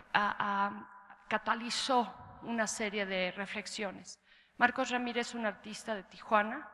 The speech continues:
es un artista que crea obra de arte público, obra de arte público que definitivamente no es una escultura, aunque sí es escultural. Y en mil novecientos noventa y cuatro, como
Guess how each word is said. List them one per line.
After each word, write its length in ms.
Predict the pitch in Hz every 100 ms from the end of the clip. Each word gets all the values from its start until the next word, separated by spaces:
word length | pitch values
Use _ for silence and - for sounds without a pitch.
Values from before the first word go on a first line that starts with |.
| - - - - _ _
es 100 | - 240
un 100 | 233
artista 400 | 226 233 - 233
que 140 | 208
crea 400 | - 208 196 196 -
obra 280 | 208 214
de 140 | 196 190
arte 300 | 190 - 185
público, 640 | - 208 202 220 254 294 - -
obra 320 | - 220 214
de 140 | 208 202
arte 240 | 196 -
público 420 | - 240 240 240
que 140 | 233 208
definitivamente 880 | 185 - 202 214 240 233 220 220 220
no 180 | 208 202
es 320 | 214 - - -
una 160 | 220 208
escultura, 580 | - 226 208 220 226
aunque 380 | - 202 202 196
sí 240 | - 233 220
es 180 | 202 -
escultural. 680 | - - 190 196 175 143 - - _ _ _ _ _
Y 100 | 220
en 100 | 240
mil 120 | 277
novecientos 460 | 277 269 269 254 247
noventa 260 | 240 240
y 40 | 233
cuatro, 320 | 247 247 240
como 180 | 220